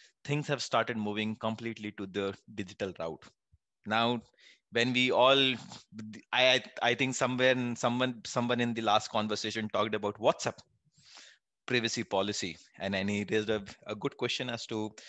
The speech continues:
how does it have an impact to us as an user, and how, how, what do we need to do?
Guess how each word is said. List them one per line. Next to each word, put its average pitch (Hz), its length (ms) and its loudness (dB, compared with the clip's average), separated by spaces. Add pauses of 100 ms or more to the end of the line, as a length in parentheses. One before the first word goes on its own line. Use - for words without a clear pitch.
(260)
how 113 140 6
does 113 200 6
it 110 120 0
have 98 200 2
an 104 100 4
impact 98 340 0 (300)
to 101 120 -2
us 98 260 2
as 98 160 0
an 95 140 -2
user, 95 440 -2
and 90 140 -4
how, 92 140 -8
how, 98 120 -4
what 98 200 -6
do 104 80 -12
we 104 120 -8
need 107 200 -8
to - 60 -14
do? 110 120 -10